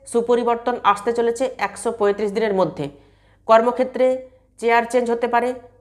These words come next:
পদ পরিবর্তন হতে পারে, যেখানে কর্ম করছেন সেখান থেকে দূর প্রান্তেও যেতে হতে পারে, স্বপ্ন পূরণ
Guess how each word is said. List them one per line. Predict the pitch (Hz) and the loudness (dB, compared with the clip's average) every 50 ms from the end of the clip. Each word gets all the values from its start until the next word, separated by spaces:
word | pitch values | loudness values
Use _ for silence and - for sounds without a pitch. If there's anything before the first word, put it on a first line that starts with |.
| - - | -4 -2
পদ | 202 208 202 208 202 | -2 0 0 0 2
পরিবর্তন | 233 233 247 247 254 247 254 - 233 226 240 | 2 2 4 4 2 0 2 0 0 0 0
হতে | 240 240 240 240 | -2 -2 0 2
পারে, | 240 233 240 240 240 - - - _ _ _ _ _ _ _ _ _ _ _ _ _ _ _ _ _ _ _ - | 2 2 2 2 -2 -10 -18 -20 _ _ _ _ _ _ _ _ _ _ _ _ _ _ _ _ _ _ _ -12
যেখানে | 170 175 208 202 240 247 247 233 226 | -2 -2 0 2 2 0 0 2 2
কর্ম | 214 214 226 240 254 254 | 2 2 2 0 2 2
করছেন | 254 240 247 - 269 269 262 269 269 - - _ _ _ _ _ - | 2 2 2 0 -2 -4 -4 -4 -10 -16 -20 _ _ _ _ _ -10
সেখান | - 240 233 233 240 233 233 247 | -4 -4 0 0 0 0 0 -2
থেকে | 247 254 269 277 320 - - - - _ _ - 160 165 | 0 0 0 -2 -2 -4 -14 -20 -20 _ _ -14 -6 -2
দূর | 240 254 254 240 247 | 0 0 0 0 0
প্রান্তেও | 254 240 240 233 233 269 285 320 370 - - - - _ - 175 165 | 0 0 0 2 2 2 2 2 0 -6 -14 -20 -20 _ -14 -6 -2
যেতে | 214 208 202 220 190 | 0 0 0 0 -2
হতে | 208 202 202 175 - | -2 -4 -4 -2 0
পারে, | 151 143 143 151 - - - _ _ _ _ _ _ _ - | 0 -2 -2 -6 -10 -16 -20 _ _ _ _ _ _ _ -6
স্বপ্ন | - 240 240 226 233 - 262 277 277 277 | 2 4 4 4 4 0 0 0 0 2
পূরণ | 277 277 277 262 | 2 2 2 2